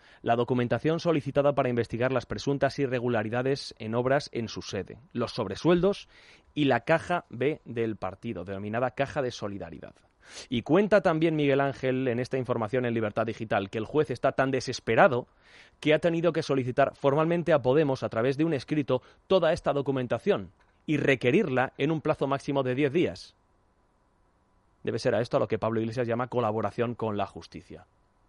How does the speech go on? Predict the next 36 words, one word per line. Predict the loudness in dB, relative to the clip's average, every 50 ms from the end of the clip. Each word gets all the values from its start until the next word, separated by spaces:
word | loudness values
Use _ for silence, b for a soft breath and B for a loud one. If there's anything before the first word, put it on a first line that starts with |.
| _ _ _ _ _ B B B B B B
Estos | -6 -4 -4 -2
son | 0 -2 -2 -2 -6 _
dos | -2 0 0 2 2
ejemplos | 0 0 0 -2 -2 -2 -2 -2 -2 -4 -8 -16 -20 _ _ _ _ _ _ _ _ _ _ _
de | -6 -4 0
cómo | 0 2 2 2
trabaja | 2 2 2 2 2 0 0 -4 -6 -8 -10 _ _ _ _ _ _ _
este | -6 -6 -4 -4 -2
gobierno | -2 -2 -4 -4 -6 -8 -10 -12 -16 -16 -18 _ _ _ _ B B B B B B
y | -4 0
que | 2 2
explican | 0 0 0 0 2 2 2 2
por | 2 0 0
qué | 2
en | 0 0
este | 0 0 -2 0
país | 2 2 0 0
es | -2 -4
necesaria | -6 -6 -6 -6 -4 -2 0 0 0
prensa | 0 0 -2 -2 -2 -4 -2
crítica | -2 -2 -2 -2 0 -2 0 0
para | 2 0 0 0
ponerlos | 0 -2 -2 0 -2 -4 -4
frente | -2 -4 -4 -2 -2 -2
a |
sus | -2 -2 -6 -6
contradicciones. | -8 -8 -6 -6 -6 -8 -8 -10 -10 -10 -8 -8 -10 -14 -16 -20 -20 _ _ _ b b b b b b b b b
Por | _ 0 0 0
eso | 2 4 2
el | 4
gobierno | 6 4 6 6 4 4 2 0 -4 -6 -8 _
está | -16 -14 -4 -4 -4 -2
pensando | -2 -6 -4 -4 -4 -4 -2 -2 -4 0
ya | 2 2 2 2 0 -4
en | -4 -4 -2
intervenir | -2 -2 0 0 0 0 2 2 2 2 2 0 -2